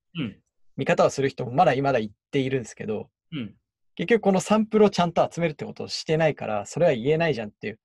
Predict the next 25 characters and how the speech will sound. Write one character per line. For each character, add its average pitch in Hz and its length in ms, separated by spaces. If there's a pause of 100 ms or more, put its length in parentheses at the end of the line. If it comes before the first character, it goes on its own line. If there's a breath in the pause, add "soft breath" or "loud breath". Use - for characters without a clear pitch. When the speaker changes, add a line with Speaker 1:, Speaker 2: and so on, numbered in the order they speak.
(220)
Speaker 2:
本 226 160
当 254 80
に 233 40
判 240 240
断 127 120
し - 80
よ 131 60
う - 20
と - 80
思 117 100
っ - 20
た - 140
ら、 107 280 (380)
そ 127 140
の、 117 360 (240)
今 190 260
出 160 180
て 143 120
る、 107 140
数 196 220
値 196 140
が 170 260
出 170 120
て 131 120
る 107 180